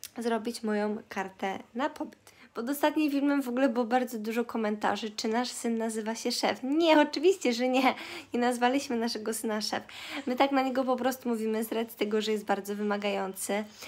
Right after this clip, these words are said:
e, tak jak właśnie Szef. Ale nasz syn nie nazywa się Szef, jak już ktoś jest na Instagramie u mnie, a jak nie, to serdecznie zapraszam. E, nasz syn nazywa się Alex,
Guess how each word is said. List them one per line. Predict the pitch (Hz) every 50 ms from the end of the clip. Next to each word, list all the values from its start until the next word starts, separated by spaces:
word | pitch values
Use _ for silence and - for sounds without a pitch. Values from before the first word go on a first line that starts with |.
| 269 - - -
e, | 214 208
tak | 208 - 220 214 -
jak | 220 202 196
właśnie | 202 220 214 - 220 214 208
Szef. | - - - - - - - - - - - - - - _
Ale | - 262 302 330 330
nasz | 320 311 302 302
syn | 294 - - 294 294 302
nie | 311 311
nazywa | 311 311 311 302 294 294 262 262 262
się | 254 - 247 240
Szef, | - - 233 240 -
jak | 247 226 226 233 -
już | 247 233 -
ktoś | - - 233 233 226 -
jest | 220 226 226 - -
na | 214 214 208
Instagramie | 220 220 220 - - 214 208 214 214 214 220 214 - -
u | 202
mnie, | 208 214 214 226 -
a | - 226
jak | 220 208 208 - -
nie, | 202
to | 202 - 208 208
serdecznie | - - - 202 - - - - - 190 196
zapraszam. | - 247 269 262 - 269 269 269 285 254 254 247 - - - - - - - - - - - - -
E, | 220 226 226 226 226 226 226 220 -
nasz | 233 254 277 294 294
syn | - - - 254 247 247
nazywa | 240 233 240 233 247 240 233 240
się | 240 - - -
Alex, | - 233 214 214 233 247 - - -